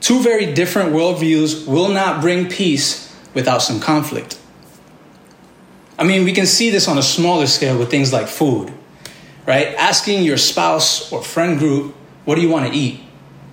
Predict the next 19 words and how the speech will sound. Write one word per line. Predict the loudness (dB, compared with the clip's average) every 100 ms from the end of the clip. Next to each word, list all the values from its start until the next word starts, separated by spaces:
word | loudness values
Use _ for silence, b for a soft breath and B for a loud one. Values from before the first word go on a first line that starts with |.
| -14
can | 0 2
be | 2
the | 0
question | -2 0 0 2 0 0 0
that | 0 -2 -6 -12 -20 B B B B -20 -14 -2
begins | 0 2 2 2 0
a | -2
long | -2 0 2 2 0 0 -2
and | -4 -4
frustrating | -6 -2 0 0 0 2 2 0
adventure | -2 0 0 0 0 0
to | 0
satisfy | -2 -2 -2 -2 -2 -2
all | -2
the | -4
cravings | -4 0 2 4 2 0 0
and | 0 0
diets | 2 0 -2 -4
involved. | -4 0 2 0 -6